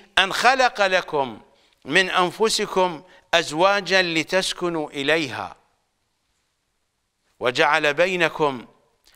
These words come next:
مودة ورحمة. ثم ماذا تقول الآية؟ إن في ذلك لآيات، لآيات تكوينية لقوم يتفكرون.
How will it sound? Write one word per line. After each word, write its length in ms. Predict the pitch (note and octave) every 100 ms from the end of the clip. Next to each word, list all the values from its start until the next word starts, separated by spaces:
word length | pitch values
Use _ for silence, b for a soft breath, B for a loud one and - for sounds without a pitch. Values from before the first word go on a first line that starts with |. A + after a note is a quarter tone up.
| b
مودة 760 | A2+ D3 D#3+ A3+ F#3 G3 - D#3+
ورحمة. 760 | D3+ C3+ C3 D#3+ - A#2 F#2 - _ _ _ _ _ _ _ _ _
ثم 300 | C#3+ C3 F3
ماذا 340 | A#3 A#3+ G#3+
تقول 840 | F#3+ E3+ - F#3+ G3+ F#3+ F3+ E3+ - _ -
الآية؟ 720 | C#3 C3 D#3+ D3+ B2+ G2 - _ _ _ _ _ _ _ _ b b -
إن 240 | D#3+ E3
في 200 | D#3 F3
ذلك 680 | E3 G#3 A3+ A3 - G3 F#3 - B B
لآيات، 800 | D#3 D#3 E3 D#3+ F#3 A3+ G#3+ - D3 F#2+ D#2+ _ _ _ _
لآيات 680 | A#2+ C3 C3+ C3+ E3 F#3+ -
تكوينية 1300 | E3+ D3 - A#2+ B2+ B2+ B2 D3+ D#3+ D3 - A2 F#2+ E2+ _ _ _ _ _ _ _ _ _ _ _ _ _ _ _ _ _
لقوم 500 | G2+ A#2 D3+ F3+ E3+
يتفكرون. 1040 | D#3 C3+ A2+ A#2 G2 G2 - F#2 F2 C#2+